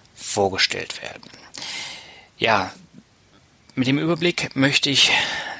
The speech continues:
äh, mit Social Banking beginnen und vor einigen Jahren war es so, dass das Thema Social Banking aufkam und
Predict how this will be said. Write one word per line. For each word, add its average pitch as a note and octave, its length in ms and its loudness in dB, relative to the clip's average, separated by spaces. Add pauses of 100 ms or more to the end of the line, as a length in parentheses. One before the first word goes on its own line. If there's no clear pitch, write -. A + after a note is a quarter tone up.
äh, A#2+ 480 -4
mit - 300 -6
Social - 280 0
Banking C#3 460 -2 (300)
beginnen D3 400 -2 (680)
und A2+ 240 0
vor - 200 0
einigen C3+ 360 2
Jahren A#2+ 320 4
war A#2 140 4
es - 100 6
so, A#2 320 0
dass A2+ 240 2
das A2+ 220 2
Thema G#2+ 500 2
Social A#2 480 4
Banking G#2+ 720 -2 (360)
aufkam D3+ 800 -2 (520)
und A#2+ 340 -2